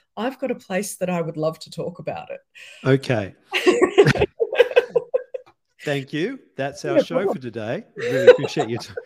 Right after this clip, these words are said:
Speaker 1: <laughs> How long have we got left, Mike?
Speaker 2: We've, we've got a little bit of time. Do you have a hard stop, actually? Um, or, or can we just roll forward a little bit?
Speaker 1: <laughs> We can roll forward. That's fine. I've
Speaker 2: Thank
Speaker 1: got
Speaker 2: you.
Speaker 1: time for you. <laughs>
Speaker 2: Um, so,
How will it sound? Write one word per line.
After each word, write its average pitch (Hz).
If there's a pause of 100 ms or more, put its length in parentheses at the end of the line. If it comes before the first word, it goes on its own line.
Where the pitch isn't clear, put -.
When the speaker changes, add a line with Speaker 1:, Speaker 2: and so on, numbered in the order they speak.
(200)
Speaker 1:
<laughs> -
How 392
long 453
have 415
we 320
got 294
left, 262
Mike? 311
Speaker 2:
We've, 170
we've 175
got 196
a 139
little 131
bit 120
of 117
time. 131
Do 180
you 240
have 226
a 190
hard 156
stop, 120
actually? 160
Um, 147
or, 147
or 147
can 143
we 123
just 123
roll 120
forward 123
a 120
little 113
bit? 107
Speaker 1:
<laughs> - (680)
We 302
can 294
roll 190
forward. 160
That's 160
fine. -
I've 202
Speaker 2:
Thank 208
Speaker 1:
got 208
Speaker 2:
you. 208
Speaker 1:
time 175 (100)
for 170
you. 120 (240)
<laughs> 302 (460)
Speaker 2:
Um, 151
so, 143